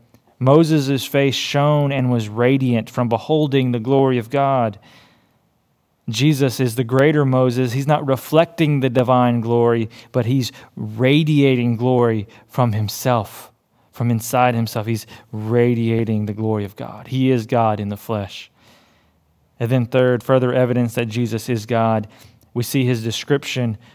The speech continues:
of his clothes becoming white as light. Just as the Ancient of Days,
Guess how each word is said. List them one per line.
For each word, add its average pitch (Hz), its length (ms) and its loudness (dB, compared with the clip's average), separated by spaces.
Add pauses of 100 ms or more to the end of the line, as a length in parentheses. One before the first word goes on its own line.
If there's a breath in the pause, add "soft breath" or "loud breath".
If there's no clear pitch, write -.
(140)
of 113 100 -2
his 110 200 -2
clothes 123 420 0
becoming 110 500 -6
white 113 460 -2 (160)
as 107 240 -10
light. 117 460 -4 (1200)
Just 139 220 0
as 131 160 2
the 127 160 -4
Ancient 143 520 0
of 113 120 -4
Days, 120 580 -2